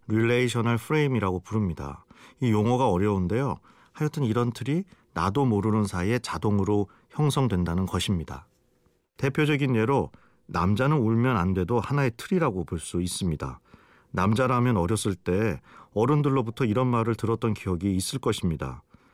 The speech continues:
이런 단순한 문장으로 이루어진 언어의 틀이 마음에 남겨져서 우리에게 영향을 미치고 있다는 겁니다. 실제로 남자가 여자보다 더 울긴 하는데요. 그러나 남자가 여자보다 꼭 덜 울어야 하는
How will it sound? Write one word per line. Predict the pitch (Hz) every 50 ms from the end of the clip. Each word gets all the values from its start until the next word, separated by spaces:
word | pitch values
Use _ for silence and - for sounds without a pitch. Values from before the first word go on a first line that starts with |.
| _ _ _ _ _ _ -
이런 | 110 110 131 131 117
단순한 | 98 85 95 107 - - 135 143 143
문장으로 | 143 127 120 120 110 120 117 117 113 117 117
이루어진 | 98 95 98 98 98 95 90 110 107 101
언어의 | 85 87 95 101 101 95 -
틀이 | - 107 117 123 113 82 69 - -
마음에 | - 87 85 90 101 107 117 113
남겨져서 | 98 87 82 87 85 90 87 82 82 76 - - 139 160 180 - - - - - - - -
우리에게 | 123 120 135 135 139 143 117
영향을 | 98 95 107 110 120 120 120 117 107
미치고 | 98 - - - - - 107
있다는 | 90 - - 87 82 90 85
겁니다. | - 87 90 85 76 - 69 65 60 - - - _ _ - - - - _
실제로 | - - 180 165 - 180 156 170 165 127
남자가 | 101 90 104 117 117 151 156 151
여자보다 | 113 101 101 107 123 113 101 113 120 143 131 87 - - - _ _ _ -
더 | - 117
울긴 | 135 120 117 123 110 110 131 131
하는데요. | 127 147 156 143 120 95 98 127 139 131 78 69 - _ _ _ - _ _ _ -
그러나 | - 131 147 156 165 156
남자가 | 127 98 110 123 120 147 147 156 151
여자보다 | 127 113 113 127 135 123 131 131 143 139
꼭 | - - 156 143 - _
덜 | - 104 120 131 135
울어야 | 120 110 110 120 127 127 127 123 117
하는 | 113 117 143 156 139